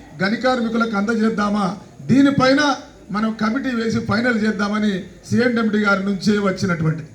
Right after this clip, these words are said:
మరి ఎందుకు ఆరు నెలలు అయింది ఇంతవరకు అమలు జరుగుతలేదు? కమిటీ వేశారు, ఆ కమిటీ రిపోర్ట్ రాలే. ఇంకెంతకాలం హనుమంతు తోకలాగా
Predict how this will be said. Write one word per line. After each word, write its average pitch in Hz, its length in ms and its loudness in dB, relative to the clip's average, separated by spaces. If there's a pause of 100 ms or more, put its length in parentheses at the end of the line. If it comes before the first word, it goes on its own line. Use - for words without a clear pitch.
(760)
మరి 247 160 2
ఎందుకు 269 280 4
ఆరు 269 160 4
నెలలు 269 240 6
అయింది 269 160 6
ఇంతవరకు 269 420 2
అమలు 262 180 2
జరుగుతలేదు? 269 640 2 (460)
కమిటీ 277 340 4
వేశారు, 269 420 6
ఆ 285 80 2
కమిటీ 262 380 2
రిపోర్ట్ 254 380 2
రాలే. 247 360 0 (240)
ఇంకెంతకాలం 277 840 4
హనుమంతు 277 380 2
తోకలాగా 285 720 2